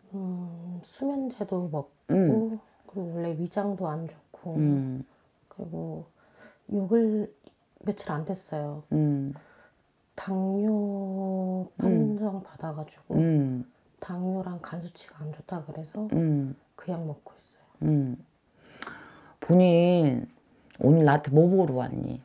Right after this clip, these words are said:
Speaker 2: 점을 안 보-, 내가 아까 내가 처음 보자마자 그랬-, 그랬잖아. 어? "너 용문 찍은 적 있니?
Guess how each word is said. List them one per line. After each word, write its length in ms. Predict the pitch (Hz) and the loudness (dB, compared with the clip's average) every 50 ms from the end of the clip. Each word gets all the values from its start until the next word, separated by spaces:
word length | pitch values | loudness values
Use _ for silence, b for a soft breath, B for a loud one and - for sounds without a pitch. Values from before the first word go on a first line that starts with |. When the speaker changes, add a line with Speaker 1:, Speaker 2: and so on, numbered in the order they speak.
| _ _ - | _ _ -16
Speaker 2:
점을 300 | - - 160 180 180 170 | 2 6 6 8 8 8
안 180 | 143 131 139 135 | 8 6 4 4
보-, 100 | - - | 2 2
내가 200 | - 143 156 160 | 4 6 6 4
아까 180 | 156 160 185 170 | 6 6 6 8
내가 120 | 170 170 | 8 6
처음 180 | 170 - 233 208 | 6 4 0 2
보자마자 500 | - 147 - 160 151 151 143 139 123 123 | 2 4 4 6 6 6 4 2 0 -2
그랬-, 240 | - 127 127 123 - - - | -2 -2 -2 -2 -4 -12 -18
그랬잖아. 880 | - - - 131 - - 127 120 117 117 120 120 120 120 117 117 139 B B B B B B B B B B B B B B B | -4 0 0 2 2 2 0 0 0 0 0 0 0 -2 -4 -6 -8 B B B B B B B B B B B B B B B
어? 220 | - 160 175 - b b b b b b b | -2 -2 -2 -2 b b b b b b b
"너 100 | - 139 | 6 8
용문 240 | 139 139 151 156 156 | 8 8 8 6 4
찍은 260 | - - - 226 214 | 2 2 2 2 2
적 180 | - 196 170 147 | 2 0 0 2
있니? 400 | 139 143 151 165 190 214 208 | 2 2 2 0 -2 -4 -6